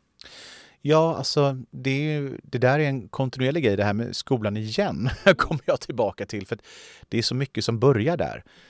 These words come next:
Alltså det här med psykiskt mående handlar ju om hur du mår i klassrummet,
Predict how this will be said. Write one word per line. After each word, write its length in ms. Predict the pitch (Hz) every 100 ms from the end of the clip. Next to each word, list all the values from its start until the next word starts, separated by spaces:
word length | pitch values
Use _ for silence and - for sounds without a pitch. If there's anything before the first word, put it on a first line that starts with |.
| _
Alltså 300 | - 123 -
det 80 | 127
här 180 | 120 117
med 180 | 120 120
psykiskt 480 | - 110 - 110 127
mående 360 | 113 104 104
handlar 360 | 98 120 107 95
ju 80 | 98
om 420 | 98 104 98 98
hur 260 | - 110 95
du 100 | 95
mår 420 | 98 95 95 95
i 180 | - 98
klassrummet, 920 | - 113 - 92 90 90 95 - -